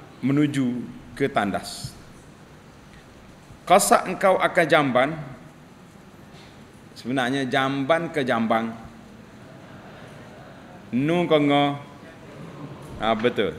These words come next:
Dalam kitab ni jambang. Kalau jambang ke apa dia? Eh?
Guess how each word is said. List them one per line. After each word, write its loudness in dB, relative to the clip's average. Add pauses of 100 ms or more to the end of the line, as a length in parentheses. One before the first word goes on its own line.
Dalam 0
kitab 0
ni 0
jambang. 4 (760)
Kalau 0
jambang 2
ke 6
apa 2
dia? 4 (2000)
Eh? 0